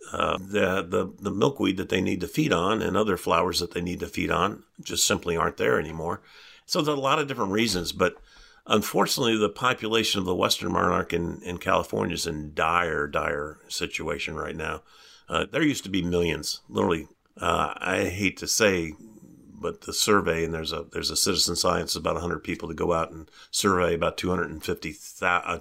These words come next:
I'm sorry, about two hundred and fifty sites across that area. They found less than two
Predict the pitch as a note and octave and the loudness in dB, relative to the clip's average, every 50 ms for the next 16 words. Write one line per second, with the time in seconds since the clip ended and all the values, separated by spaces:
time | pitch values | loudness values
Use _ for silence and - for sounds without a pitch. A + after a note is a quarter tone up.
0 | - F2+ E2 D#2 - E2+ E2 - - - E2 - - - G#2 G2 E2+ D#2 D#2 - | -2 -4 -4 -2 -2 -4 -4 -4 -4 -2 -4 -2 0 0 0 0 0 -2 -6 -8
1 | G2 - - - - - F#2+ F2+ E2 - - E2 - F2 E2+ E2 - - E2+ D#2+ | -10 -8 -4 0 0 2 2 0 -2 -4 -8 -6 -4 -4 -4 -4 -2 -4 -4 -2
2 | E2 F#2 F#2+ F2+ D#2 - - _ - - - - - - - - - - _ _ | 0 0 0 0 -2 -6 -12 _ -20 -20 -20 -20 -20 -20 -20 -20 -20 -20 _ _
3 | _ _ _ _ _ _ - G#2+ A2+ A#2+ - B2+ B2 A#2+ A2+ G#2+ G#2+ A2 G#2 - | _ _ _ _ _ _ -2 0 0 0 2 2 2 2 2 2 2 2 0 0
4 | - - - F#2 E2+ - - - - G#2 G2+ G2 F2+ F2 | -2 -4 -4 -4 -4 -6 -6 0 4 6 6 6 4 0